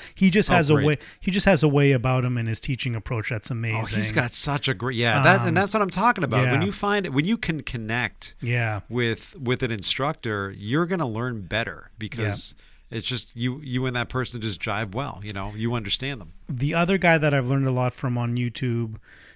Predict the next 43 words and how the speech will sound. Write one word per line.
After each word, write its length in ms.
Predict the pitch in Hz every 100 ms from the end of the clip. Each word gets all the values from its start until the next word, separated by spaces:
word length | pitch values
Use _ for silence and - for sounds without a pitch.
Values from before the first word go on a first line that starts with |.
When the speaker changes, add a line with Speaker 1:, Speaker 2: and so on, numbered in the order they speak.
| _ -
Speaker 1:
is 160 | 123
Justin 440 | 101 127 - 147 123
Guitar. 460 | 120 127 117 135 - _ _ _ _ _ _ _ _
Speaker 2:
Yes. 520 | 123 135 139 - -
Speaker 1:
Um, 380 | 143 127 120 120
he's 300 | 113 135 127
Speaker 2:
Very, 240 | 127 131 139
yes. 300 | 120 98 -
Speaker 1:
he's, 260 | 147 120
Speaker 2:
Excellent 400 | 165 147 131 120 143
Speaker 1:
he's 160 | 135
Speaker 2:
teacher. 120 | 107 156
Speaker 1:
amazing. 600 | 135 139 139 131 147 143
I 140 | 131 160
think 200 | 220 196
he's 200 | 202 170
another 280 | 151 185
one 200 | 170 127
that 140 | 120 113
does 220 | 135 113
a 40 | 107
hundred 260 | 131 131
percent 380 | 135 123 139 131
free. 420 | - 135 127 135 - - - -
You 100 | -
can 140 | 127
go 180 | 135 143
to 140 | 151 143
his 120 | 123
website 500 | 123 139 131 143 135
and 140 | 127 120
give 160 | 123
him, 80 | 131
like, 180 | 127 -
a 40 |
donation 600 | 117 127 120 127 - 143
if 160 | 131 -
you 80 | 127
like 260 | 123 -
what 120 | 165
he's 160 | 147 -
<laughs> 120 | -
doing, 380 | 143 151 147 147